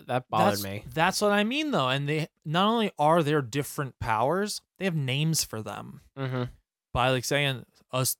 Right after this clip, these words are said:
Speaker 2: this one's a seer. I found a seer. I found this one. Oh, you're a pusher like me," or whatever. And, like, and then it makes me wonder. I'm like, "Okay, then what's Danny?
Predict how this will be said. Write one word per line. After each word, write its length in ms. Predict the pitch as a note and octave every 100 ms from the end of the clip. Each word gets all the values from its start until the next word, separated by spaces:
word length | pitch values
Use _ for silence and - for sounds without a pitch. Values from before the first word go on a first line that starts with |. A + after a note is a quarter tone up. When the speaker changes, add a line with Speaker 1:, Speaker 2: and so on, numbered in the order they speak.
| B2+
Speaker 2:
this 160 | B2
one's 160 | C3+ C3
a 60 |
seer. 500 | C#3 - G#3+ F#3 B2 A2+
I 80 |
found 220 | A2 D#3 C#3+
a 60 |
seer. 460 | - F#3 D#3+ A2+ A2 _ _ -
I 80 |
found 220 | C#3 D#3 D3 C#3
this 200 | D3+ E3
one. 80 | - C3+
Oh, 120 | C#3+
you're 200 | C3 D#3
a 60 | B2+
pusher 440 | - F#3 D3 A#2+
like 200 | A#2+ A2+
me," 300 | C3 D3+ C3
or 80 | A#2+
whatever. 320 | A#2 A#2 A#2+
And, 180 | C3 C3+
like, 200 | B2+ A#2 - _
and 140 | G#3 G#3
then 100 | A3
it 100 | G#3+
makes 360 | F#3+ G3 F#3+ -
me 320 | F#3 F3+ E3 D3+
wonder. 500 | D#3 C#3+ F#3+ A3 D3
I'm 140 | C#3+ C#3+
like, 200 | C#3+ C#3+
"Okay, 300 | F3+ D#3 E3
then 180 | E3+ D#3
what's 200 | D#3+ -
Danny? 440 | A3 F#3 A2 A#2